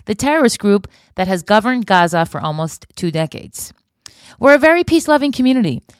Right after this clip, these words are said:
The country, they always make fun of us that we're very peace-loving and we want peace."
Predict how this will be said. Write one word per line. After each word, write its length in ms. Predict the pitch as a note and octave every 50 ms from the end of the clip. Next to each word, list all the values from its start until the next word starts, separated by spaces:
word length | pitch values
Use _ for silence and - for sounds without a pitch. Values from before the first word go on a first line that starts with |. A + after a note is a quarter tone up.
| _ _
The 80 | G3
country, 380 | - - C#4 C#4+ C#4+ - C#4+ A3
they 100 | G3+ G#3+
always 260 | A3 B3+ D4 C#4 B3
make 160 | C4+ C4 -
fun 240 | - - C#4 C4+ C#4
of 100 | C4+ G3+
us 160 | E3+ D#3+ - -
that 140 | G3+ E3+
we're 220 | F3+ G#3 G3 G3 G#3
very 140 | A3 A#3 A#3+
peace-loving 640 | - - - C4+ A#3 - A3 F#3 E3+ D#3+ E3 E3+ F3+
and 80 | F3+
we 100 | F#3 G3
want 260 | F#3 G3 G3 F#3 - -
peace." 460 | - G3 D3+ B2 - - - -